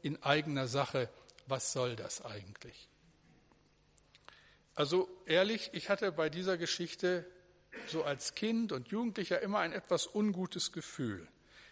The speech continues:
Jesus offenbart sich in seiner Erdenzeit als die Demut in Person.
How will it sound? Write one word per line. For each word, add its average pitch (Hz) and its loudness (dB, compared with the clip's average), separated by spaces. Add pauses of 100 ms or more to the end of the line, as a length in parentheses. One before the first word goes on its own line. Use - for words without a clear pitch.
(100)
Jesus 220 -2
offenbart 151 0
sich - -4
in 151 -2
seiner 139 2
Erdenzeit 202 2
als 156 0
die 151 -8 (160)
Demut 226 2
in 175 -2
Person. 120 -2